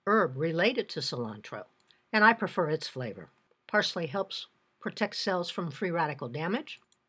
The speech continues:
and can also act as a natural diuretic, which means it can help flush toxins out of your kidneys by promoting urine flow.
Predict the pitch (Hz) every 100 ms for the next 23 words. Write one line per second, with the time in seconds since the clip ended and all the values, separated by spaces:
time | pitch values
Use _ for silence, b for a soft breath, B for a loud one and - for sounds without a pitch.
0 | - 208 208 196 - - 233 - 180 -
1 | - - 170 151 175 - 156 139 156 -
2 | _ - 165 160 151 135 175 190 143 -
3 | _ _ - 196 - 196 196 185 175 -
4 | _ _ - 214 214 160 127 208 - -
5 | - 196 185 - - 190 - - 151 139
6 | - _ - 185 190 151 147 143 - 226
7 | 156 135 - 160 156 - 156 147 180 190
8 | 143 127 131 151 185 160 123 123 143 113
9 | 90